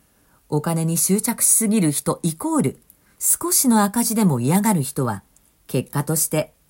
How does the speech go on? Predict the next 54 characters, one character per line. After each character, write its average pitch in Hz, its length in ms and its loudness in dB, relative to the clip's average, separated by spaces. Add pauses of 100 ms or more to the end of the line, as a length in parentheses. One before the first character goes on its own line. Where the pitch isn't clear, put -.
大 269 240 2
き 214 160 -4
な 196 160 2
チ - 160 -6
ャ 220 60 2
ン 208 160 0
ス - 120 -2
と - 280 -4 (320)
幸 147 260 0
運 202 280 2
を 202 120 2
逃 190 280 0
し - 140 -6
て 226 200 0
い 214 40 0
る 220 120 2
な 247 280 -2
ぁ - 60 -20
と 131 100 -4
感 143 240 -4
じ 185 140 0
る 202 80 0
シ 214 200 -4
ー 196 140 0
ン 160 40 -2
が 160 200 -4 (240)
多 185 200 -12
々 262 320 -4
あ 131 120 -4
り 117 120 -4
ま 104 140 -6
す。 - 200 -2 (2750)
無 165 200 6
料 285 260 4
で 226 180 2
三 226 320 2
百 330 200 -2
人 254 200 2
の 175 100 4
面 156 240 2
談 180 300 2
を 165 100 0
行 190 120 0
っ 185 140 2
た 180 140 -6
先 180 300 -4
に 160 120 -2
見 151 200 2
え 254 100 0
た 104 220 -6
も 110 180 -4
の 147 140 0
と 120 200 -8
は。 98 140 -10